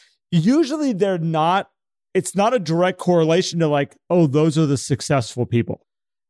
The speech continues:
A lot of times they are the ones that are clamoring to hang on. They're throwing everything they can at everything, trying to do everything, and 'cause they've seen what works for Joe over here in the office, see what works for Sally over here, and they're like, "I gotta do this, I gotta do that, I gotta do this."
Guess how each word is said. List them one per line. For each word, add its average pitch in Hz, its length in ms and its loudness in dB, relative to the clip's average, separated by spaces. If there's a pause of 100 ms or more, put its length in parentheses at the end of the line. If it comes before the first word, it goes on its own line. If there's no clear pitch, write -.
A 156 100 2
lot 151 240 2
of 214 80 -2
times 151 400 0
they 147 160 2
are 160 100 2
the 147 120 0
ones 139 300 0
that 131 100 0
are 131 160 -2 (480)
clamoring 143 600 0
to 120 100 0
hang 123 320 -2
on. 107 360 -2 (460)
They're 151 160 2
throwing 175 720 -2 (100)
everything 175 480 0
they 147 120 -2
can 151 420 -2
at 127 100 0
everything, 135 480 0
trying 131 340 -2
to 131 80 2
do 127 580 2
everything, 127 800 -4
and 131 160 -2
'cause 151 200 0
they've 151 220 -2
seen 180 480 0 (280)
what 175 200 0
works 180 300 -2
for 175 180 0
Joe 165 340 2
over 147 160 0
here 139 180 -2
in 135 100 -2
the 135 80 -2
office, 123 380 -2
see 185 100 2
what 180 160 2
works 160 260 0
for 151 120 -2
Sally 156 480 0
over 131 180 0
here, 131 200 0
and 131 100 -2
they're 143 100 0
like, 139 180 -2
"I 156 80 -2
gotta 180 240 -2
do 180 140 0
this, 185 260 0
I 156 60 -10
gotta 180 280 -2
do 170 140 0
that, 170 240 0
I 147 60 -4
gotta 160 180 -2
do 175 60 2
this." 175 160 0